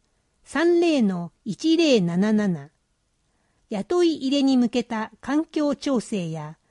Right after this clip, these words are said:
雇用管理に関する助言などを行っています。障害のある方の就労相談や就労後の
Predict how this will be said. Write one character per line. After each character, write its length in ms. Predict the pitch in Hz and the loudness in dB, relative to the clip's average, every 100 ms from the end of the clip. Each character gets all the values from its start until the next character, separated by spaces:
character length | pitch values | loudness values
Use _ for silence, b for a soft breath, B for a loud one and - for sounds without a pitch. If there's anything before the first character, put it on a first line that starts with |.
| _ _ | _ _
雇 160 | - 233 | -6 0
用 240 | 339 370 | 2 2
管 300 | 370 370 311 | 0 0 2
理 120 | 240 196 | 2 0
に 140 | 185 | -2
関 240 | - 269 | -2 -2
す 160 | 269 285 | -2 -2
る 160 | 240 156 | -4 -4
助 160 | 214 | -4
言 260 | 196 277 277 | 0 2 2
な 140 | 269 | 0
ど 300 | 208 185 170 | 0 -2 -4
を 60 | 165 | -4
行 120 | 226 220 | 0 0
っ 60 | 202 | 0
て 220 | - 196 | -4 -2
い 100 | 180 | -2
ま 160 | 175 | -2
す。 220 | 160 - _ _ _ _ _ _ _ - | -8 -14 _ _ _ _ _ _ _ -14
障 320 | - 302 330 | -4 0 2
害 220 | 320 320 | 2 2
の 160 | 302 302 | 2 0
あ 80 | 294 | 0
る 120 | 254 | -2
方 300 | 226 214 220 | -4 -4 -2
の 220 | 190 208 | 0 -2
就 360 | 233 - 294 330 | -8 -2 2 2
労 200 | 330 302 | 2 0
相 300 | - 294 240 | 0 -2 -2
談 260 | 190 170 170 | -4 -4 -4
や 240 | 165 160 _ _ _ | -8 -14 _ _ _
就 380 | - - 302 349 | -14 -2 2 4
労 240 | 339 311 262 | 4 2 2
後 160 | 294 | 2
の 280 | 220 190 | 2 0